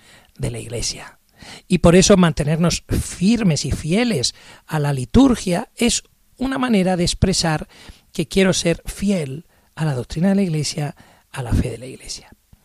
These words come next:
Bueno, vámonos al tema. Mira, has mencionado que has leído, Carol, un poquito el misal romano. Hay en las, en las rúbricas, en el número cuarenta y tres en concreto del orden general del misal romano,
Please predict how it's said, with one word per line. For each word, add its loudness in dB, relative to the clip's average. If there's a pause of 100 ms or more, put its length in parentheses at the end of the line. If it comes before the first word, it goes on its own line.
(540)
Bueno, 4 (320)
vámonos 4
al -2
tema. -12 (520)
Mira, 4 (180)
has 2
mencionado 2
que -2
has -4
leído, -4 (300)
Carol, 0
un -4
poquito -2
el -6
misal -6
romano. -14 (120)
Hay -2 (480)
en 0
las, -2 (800)
en -2
las -4
rúbricas, -4 (420)
en -4
el -2
número 2 (100)
cuarenta -6
y -12
tres -4
en -4
concreto -6
del -2
orden 0
general -4
del -4
misal -6
romano, -4